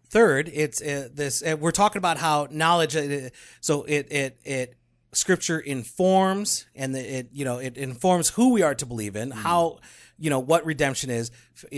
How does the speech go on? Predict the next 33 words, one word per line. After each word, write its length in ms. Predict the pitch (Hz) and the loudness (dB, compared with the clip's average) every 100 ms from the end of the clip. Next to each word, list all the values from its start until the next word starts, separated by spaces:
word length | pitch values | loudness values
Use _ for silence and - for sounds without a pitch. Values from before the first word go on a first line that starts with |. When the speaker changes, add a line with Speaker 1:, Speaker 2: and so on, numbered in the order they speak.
| 135 | -4
Speaker 1:
it, 260 | 135 127 135 | -4 -2 -4
it 320 | 120 113 117 | -6 -8 4
builds 580 | 185 180 131 170 - - | 6 8 4 2 -2 0
our 160 | 135 123 | 2 2
faith, 320 | - 127 123 | 0 -4 -4
but 100 | 143 | -4
then 100 | 160 | -2
it 20 | 175 | 2
also 400 | 175 - 160 - - _ | 2 4 2 0 -14 _
works 420 | 139 156 170 - | -2 2 2 2
out 200 | 165 214 | 2 2
our 120 | 151 117 | 2 0
faith 240 | 127 120 | -2 -4
in 80 | 120 | -4
obedience, 680 | 110 104 143 131 87 - - | -6 -8 -8 -8 -10 -8 -4
right? 180 | 127 185 | -4 -4
Speaker 2:
Right. 240 | 85 71 - | -8 -12 -4
Speaker 1:
Like 160 | 160 165 | -2 2
that, 220 | 156 160 | 0 -2
you, 100 | 185 | -6
people 260 | 190 226 202 | -2 -2 0
talk 180 | 175 160 | 0 -2
about 160 | 156 | -4
that, 220 | 151 143 | -4 -6
the, 220 | 135 - 147 | -10 -10 -4
uh, 320 | 135 123 120 | -2 -2 -4
the, 420 | 139 127 143 - | -10 -12 -10 -10
uh, 380 | 127 120 113 - - | -10 -10 -12 -16 -6
was 180 | 156 127 | -2 -2
it 80 | - | -2
head, 220 | 160 180 | 0 0
heart, 260 | - 196 | 0 -2
hand? 400 | - 147 156 208 | -4 -4 -4 -6